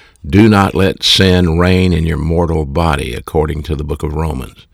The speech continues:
That means it ain't gonna rain anymore for sure. We don't have time to let the sin nature control us. And the Bible says if we'll walk in the Spirit, then we can defeat the flesh in the book of Galatians.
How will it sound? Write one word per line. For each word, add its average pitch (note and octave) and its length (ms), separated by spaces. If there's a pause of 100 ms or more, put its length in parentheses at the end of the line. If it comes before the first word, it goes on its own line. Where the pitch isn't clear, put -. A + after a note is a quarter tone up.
(720)
That F2 220
means F2 300
it D#2+ 100
ain't F2 220
gonna F2 200
rain F#2+ 300
anymore D2+ 420
for D2+ 140
sure. F2+ 340
We D#2+ 140
don't F2 240
have E2+ 260
time F#2+ 360
to D#2+ 80
let D#2+ 180
the C#2+ 100
sin A2 300
nature D2+ 300
control F2 520
us. - 200 (800)
And D#2+ 120
the D#2+ 60
Bible E2 360
says F2+ 340
if D2+ 140
we'll D#2+ 200
walk D#2 340
in D#2 120
the D#2 80
Spirit, F#2 460 (880)
then G2 460
we F2 140
can D#2+ 260
defeat A#2 400
the F2+ 100
flesh D2 440
in D2 140
the D2 60
book D2 220
of D2 140
Galatians. D#2 640